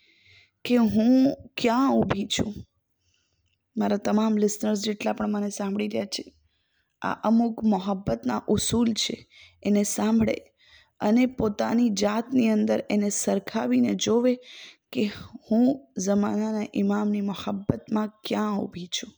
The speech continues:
સૌથી પહેલાં, જેનાથી ઇન્સાન મોહબ્બત કરતો, આ દુ-,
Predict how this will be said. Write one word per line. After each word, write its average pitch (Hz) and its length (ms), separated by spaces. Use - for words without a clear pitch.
સૌથી 214 360
પહેલાં, 202 420
જેનાથી 226 440
ઇન્સાન 247 520
મોહબ્બત 247 540
કરતો, 208 260
આ 262 400
દુ-, 202 340